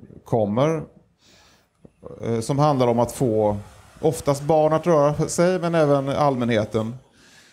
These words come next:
eh, utgår ifrån lusten att röra sig.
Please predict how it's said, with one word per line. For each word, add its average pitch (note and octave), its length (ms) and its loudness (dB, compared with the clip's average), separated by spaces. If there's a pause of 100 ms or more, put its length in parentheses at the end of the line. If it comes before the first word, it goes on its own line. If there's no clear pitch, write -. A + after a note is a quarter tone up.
(400)
eh, A#2+ 300 0 (100)
utgår C3+ 500 0
ifrån B2 400 0
lusten E3+ 640 -2
att E3 120 -2
röra C3+ 260 0
sig. G2+ 240 -10